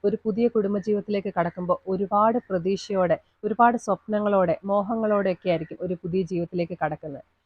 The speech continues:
ആ ജീവിതം ഒരു രീതിയിലും നമ്മുടെ പ്രതീക്ഷയ്ക്കൊത്ത് ഉയരുന്നില്ല എങ്കിൽ,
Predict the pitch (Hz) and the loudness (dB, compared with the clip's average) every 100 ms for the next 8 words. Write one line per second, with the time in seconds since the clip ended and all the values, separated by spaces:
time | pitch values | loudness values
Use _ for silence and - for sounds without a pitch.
0 | _ _ 247 262 311 285 277 254 277 - | _ _ 8 8 8 4 2 2 -2 0
1 | 214 226 247 240 240 233 220 214 202 190 | 2 4 2 0 0 2 2 0 -2 -2
2 | 202 - 226 196 196 185 196 220 185 180 | -2 -4 -8 -6 -2 -2 0 -2 0 4
3 | 175 170 160 | 4 4 0